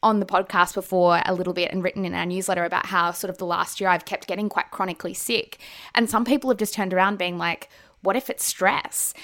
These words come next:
And I've turned around being like, "But I don't feel stressed. Like, I don't feel stressed, so why would my body be reacting to something that I can't make sense of?"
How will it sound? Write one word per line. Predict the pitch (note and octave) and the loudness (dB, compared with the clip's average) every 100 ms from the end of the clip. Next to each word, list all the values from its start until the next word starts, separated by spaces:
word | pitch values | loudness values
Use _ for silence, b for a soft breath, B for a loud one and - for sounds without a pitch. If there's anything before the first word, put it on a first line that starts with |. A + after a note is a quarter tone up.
| B | B
And | G#3+ | 4
I've | C#4+ G#4 | 6 6
turned | C#4+ A3+ | 2 2
around | G3 | 2
being | F#3+ G3 | 2 0
like, | F3+ | 0
"But | - | 0
I | A3 | 2
don't | C4+ D4+ | 2 0
feel | - - E4 B4 | -4 4 4 4
stressed. | - - - - - | 0 -2 -6 -8 -6
Like, | B3+ C4 | 0 2
I | |
don't | E4 | 2
feel | - C4+ E4+ | 0 -2 -2
stressed, | - G3 G3 | 0 0 2
so | A#3+ | 2
why | G#3+ G#3+ | 6 6
would | C4 | 6
my | B3+ | 2
body | A3 G3+ A3+ | 2 0 0
be | G#3+ | -2
reacting | F#3 F3 F3 - A#3 | -2 -2 -2 -2 -4
to | |
something | A3 G#3 G#3 | -2 -6 -4
that | G3 | 0
I | F#3 G#3 | 2 0
can't | - A#3 G#3 | 0 -2 0
make | F#3 - | -2 -4
sense | G3 E4+ - | -6 -6 -4
of?" | - - | -6 -6